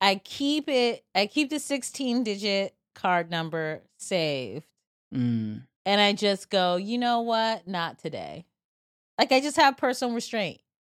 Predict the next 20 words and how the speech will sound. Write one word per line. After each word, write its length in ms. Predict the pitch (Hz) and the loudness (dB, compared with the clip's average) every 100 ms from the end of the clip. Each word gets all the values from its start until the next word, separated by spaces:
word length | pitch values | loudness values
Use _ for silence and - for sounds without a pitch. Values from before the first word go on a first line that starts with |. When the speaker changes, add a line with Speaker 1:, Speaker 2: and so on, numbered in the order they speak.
| _ _ | _ _
Speaker 1:
Why 160 | 226 262 | 10 10
do 60 | 359 | 12
I 120 | 359 | 8
have 260 | 349 339 339 | 8 4 4
to? 200 | 330 262 _ _ _ | 0 0 _ _ _
Isn't 200 | 277 320 | 2 4
the 160 | 453 359 | 0 4
point 220 | 381 349 | 6 6
of 80 | 302 | 4
technology 1160 | 320 277 254 214 208 196 180 165 160 156 180 - - | 4 4 2 2 4 2 0 -2 -4 -6 -12 -16 -8
to 440 | 262 247 226 208 175 | -4 -2 -2 -4 -2
memorize 840 | 220 240 262 247 226 196 190 190 | 2 2 2 2 2 2 2 -2
things 760 | - 160 131 113 123 175 - _ _ _ _ - | -6 -8 -8 -12 -12 -14 -16 _ _ _ _ 0
so 200 | 247 240 | 4 6
that 220 | 226 202 | 6 2
then 480 | 214 220 208 196 190 - | 0 2 2 0 -4 -2
they 280 | 208 233 240 | 6 6 6
can 180 | 269 | 0
take 300 | 226 214 196 | -2 0 0
over? 640 | 190 175 160 139 117 156 | 0 0 0 -4 -8 -12